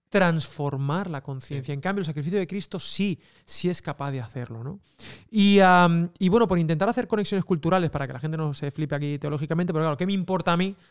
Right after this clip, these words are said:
Speaker 1: Si yo no tengo problemas con esto del sacrificio, creo que es más, menos,
Speaker 2: Esto
Speaker 1: tal.
Speaker 2: no es para mí.
Speaker 1: Esto no es para mí, ¿no? Pero, ah, para mí también hay un, hay una revolución teológica, obviamente en el Nuevo Testamento, pero que, mm,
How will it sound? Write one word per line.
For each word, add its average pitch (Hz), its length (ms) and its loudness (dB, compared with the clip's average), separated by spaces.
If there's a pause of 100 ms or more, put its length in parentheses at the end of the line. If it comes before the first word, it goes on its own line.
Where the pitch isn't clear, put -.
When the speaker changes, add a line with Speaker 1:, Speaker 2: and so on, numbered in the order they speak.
Speaker 1:
Si - 120 -14
yo 165 80 -2
no 180 60 -4
tengo 180 160 -2
problemas 156 340 -2
con 147 140 -2
esto 147 160 -4
del 139 80 -6
sacrificio, 143 800 -6
creo 147 180 -10
que 143 80 -10
es 123 80 -12
más, 143 280 -6
menos, 143 260 -4
Speaker 2:
Esto 170 120 -2
Speaker 1:
tal. 147 120 -4
Speaker 2:
no 131 60 -2
es 117 40 -8
para 113 180 -4
mí. 110 220 -10
Speaker 1:
Esto 180 220 0
no 180 80 4
es 170 60 -4
para 143 220 -2
mí, 139 140 -2
¿no? 151 140 -6 (240)
Pero, 190 260 2
ah, 185 180 -2
para 175 180 2
mí 208 100 2
también 262 180 -2
hay 247 160 0
un, 233 160 -4
hay 208 140 0
una 208 180 0
revolución 175 500 0
teológica, 165 640 -6 (140)
obviamente 139 380 -4
en 131 40 -2
el 127 60 -4
Nuevo 143 160 0
Testamento, 160 420 0
pero 139 160 -6
que, 131 160 -10
mm, - 160 -18